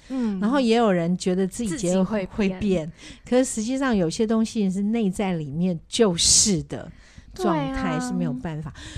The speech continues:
Speaker 2: 欸，我突然间想到一个东西。
Speaker 1: 嗯。
Speaker 2: 就是，你知道有些男生
Speaker 1: 嗯。
Speaker 2: 很特别哦，他可能跟这个女生交往，然后交往的时候都很，就很 OK，很喜欢。
Speaker 1: 嗯。
Speaker 2: 然后等，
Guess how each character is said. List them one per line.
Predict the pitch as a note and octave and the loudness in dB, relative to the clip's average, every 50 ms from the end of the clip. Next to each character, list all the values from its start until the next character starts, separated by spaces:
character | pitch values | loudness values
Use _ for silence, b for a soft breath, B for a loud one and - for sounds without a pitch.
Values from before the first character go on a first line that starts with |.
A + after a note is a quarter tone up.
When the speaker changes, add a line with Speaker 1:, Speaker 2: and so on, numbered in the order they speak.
| B B | B B
Speaker 2:
欸， | - G4 | 0 2
我 | D4 G3 | 2 2
突 | F#3+ - | 2 0
然 | F4 E4+ | -2 -4
间 | D#4+ E4 | -4 -4
想 | F4+ - B3 G#3+ C#3+ D#3+ | -4 -6 -6 -6 -6 -4
到 | G3 A#3 A3+ F3+ | -2 0 0 0
一 | F3 E3+ | 0 -2
个 | F3 E3 | -4 -4
东 | D#3+ D#3+ D#3 D#3+ D#3+ | -4 -4 -6 -6 -6
西。 | - - - - D3+ C#3+ C#3+ - - - - - - | -8 -8 -10 -10 -12 -14 -16 -18 -20 -20 -18 -14 -10
Speaker 1:
嗯。 | D#4+ C#4+ A3 F#3+ F3+ E3+ F3 F#3+ G3 - | -8 -6 -6 -6 -6 -8 -10 -10 -12 -6
Speaker 2:
就 | - G4 G4+ | -2 0 2
是， | G#4 G#4+ E4+ A3+ A3 - b b b b b b b b b b b b b b | 4 4 4 2 -2 -6 b b b b b b b b b b b b b b
你 | b G#3+ G#3+ | b -2 0
知 | - | 2
道 | F#4 F#4+ F4 | 2 2 2
有 | C#4 G#3 F#3 F3 E3 | 2 2 2 0 0
些 | D#3+ - - C#4+ | -2 -2 -2 -2
男 | C#4 C4+ A#3+ E3+ C#3+ D3+ E3+ | -2 -2 -2 -2 -4 -4 -4
生 | F3 - - F#3+ F3 E3+ E3+ F3 F#3 F#3+ - - - - | -4 -4 -2 -2 -2 -2 -2 -4 -6 -8 -10 -16 -16 -10
Speaker 1:
嗯。 | C#4 C#4+ A#3+ G#3+ G3 F#3 F#3+ F#3+ G3 - - - | -8 -6 -4 -4 -6 -6 -8 -10 -12 -14 -16 -14
Speaker 2:
很 | - - G3+ G3+ | -6 -4 -2 -2
特 | - D4+ F4+ C4+ | 0 0 0 0
别 | A#3 A3 G#3+ | 0 0 0
哦， | G#3+ G#3+ A#3+ | 0 0 -2
他 | C#4 C#4+ | -4 -6
可 | C#4 - G#3+ | -4 -4 -2
能 | F#3 F3+ F3+ F3+ F#3+ | -2 -2 -2 -2 -2
跟 | F#3 A3 G#3+ G#3+ | -2 -4 -4 -4
这 | - B3 | -2 -4
个 | A#3 G3+ | -4 -4
女 | E3 C#3 | -4 -6
生 | D3 - G3 F#3 F#3 | -6 -4 -4 -4 -4
交 | F#3 G3+ F3+ F3 F3 | -4 -4 -4 -2 -2
往， | F3 E3+ D#3 A2+ - - - b b b b b | -2 -2 -4 -6 -10 -16 -20 b b b b b
然 | A3 A#3 | -4 -2
后 | C4 A#3+ | -2 -2
交 | - - B3+ B3+ | 0 0 0 0
往 | B3 G#3+ E3+ | 0 0 -2
的 | D#3+ | -2
时 | D#3+ - - G3+ | -4 -2 -2 -2
候 | F#3 | -2
都 | F3+ G3+ F#3+ | -2 -2 -2
很， | F#3 G#3 D3+ C#3 - - b b b b b | -2 -2 -4 -6 -8 -14 b b b b b
就 | - B3+ A#3+ | -2 -2 0
很 | A3+ G#3+ D#3 | 0 0 -2
OK， | - - F#3+ F#3 F#3 - G3+ F#3 F#3 | -2 0 0 0 0 -2 -2 -2 -2
很 | F3+ F3+ | -2 -4
喜 | F#3+ - - - C#3+ A#2+ | -4 -6 -6 -6 -8 -10
欢。 | - - E3 D3 C#3+ D3+ D#3+ E3 B B B B | -10 -8 -8 -6 -6 -8 -10 -14 B B B B
Speaker 1:
嗯。 | B C#4 | B -2
Speaker 2:
然 | D4+ F#4+ | -2 0
后 | G#3 F#3+ | 2 2
等， | A3 G#3 G3+ G3+ | 2 0 0 -4